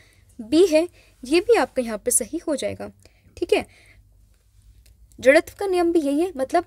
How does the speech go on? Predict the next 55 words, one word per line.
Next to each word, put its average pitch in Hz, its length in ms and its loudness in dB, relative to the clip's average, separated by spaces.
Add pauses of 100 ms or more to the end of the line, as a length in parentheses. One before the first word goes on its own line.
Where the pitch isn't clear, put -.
(100)
जड़त्व 302 300 4
मतलब 302 320 -8
बहुत 262 240 -6
ही, 359 160 -4
अ, 226 340 -6
एक 254 140 -12
तरीके 294 200 -6
से 370 80 -2
जिद्दी 247 420 -4
है, 208 180 -4 (340)
अगर 277 200 2
रुका 262 260 0
हूँ 349 220 0
तो 302 160 -4
रुका 247 220 0
ही 285 160 2
रहूँगा 320 340 0 (360)
और 262 60 -2
चल 294 240 2
रहा 330 120 0
हूँ 349 140 -2
तो 415 80 -2
चलता 240 320 2
ही 277 160 2
रहूँगा 214 380 -4 (280)
जब 240 200 2
तक 311 100 0
कि 311 120 -2
आप 226 160 -4
मुझे 214 220 -6
रोक 254 320 0
ना 220 200 -6
दें, 190 180 -14 (380)
ठीक 339 140 -4
है। 339 100 -4 (220)
अब 277 120 -2
जैसे 311 200 0
कभी 320 300 0
होता 302 320 -4
है 440 60 -2
ना, 453 120 0
आपने 330 200 -8
बॉल 254 300 2
फेंकी 285 320 -6
तो 285 120 -10
वो 294 80 -4
चलती 269 380 -4
रहती 277 240 -4
है, 330 140 0
लेकिन 247 240 -4
कुछ 285 220 -8
टाइम 262 120 -8
के 285 100 -6
समय 262 220 -6
आप, 240 120 -8